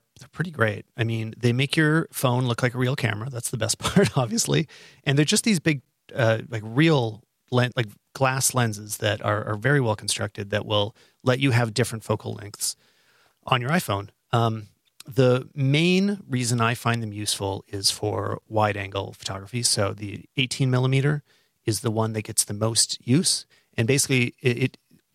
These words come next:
I think a confusion about these lenses is a lot of people see them and think, "Oh, does that make your photos look better?" Like, some, uh, you know, they're not really clear what that means, but they're like, "Well, the phone looks more like a camera, so the photo must be better."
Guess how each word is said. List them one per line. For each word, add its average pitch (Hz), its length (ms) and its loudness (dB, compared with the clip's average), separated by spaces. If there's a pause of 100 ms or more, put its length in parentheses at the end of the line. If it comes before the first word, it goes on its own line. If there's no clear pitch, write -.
(140)
I 151 80 2
think 165 200 0
a 147 80 -4
confusion 208 500 2
about 120 220 2
these 113 180 -4
lenses 113 320 0
is 110 60 -8
a 113 40 -2
lot 131 160 4
of - 40 -10
people 156 200 -2
see 147 220 4
them 127 180 2
and 113 100 -2
think, 120 280 -2
"Oh, 165 160 4
does 117 160 0
that 123 160 0
make 139 160 0
your 127 80 2
photos 113 320 -2
look 107 280 -4 (480)
better?" 160 520 0
Like, 110 180 0
some, 127 400 0 (580)
uh, 135 60 -12 (480)
you 123 160 -6
know, 107 140 -6
they're 139 160 2
not 170 160 2
really 147 160 6
clear 151 260 2
what 123 120 2
that 113 180 0
means, 175 300 4
but - 100 -10
they're 127 100 2
like, 123 220 2
"Well, 139 240 2
the 120 160 2 (280)
phone 170 460 4
looks 135 260 2
more 135 140 6
like 131 220 2
a - 40 -16
camera, 135 360 0
so - 120 2
the 110 100 -6
photo 160 320 0
must 104 220 -2
be 120 60 -12
better." - 320 -8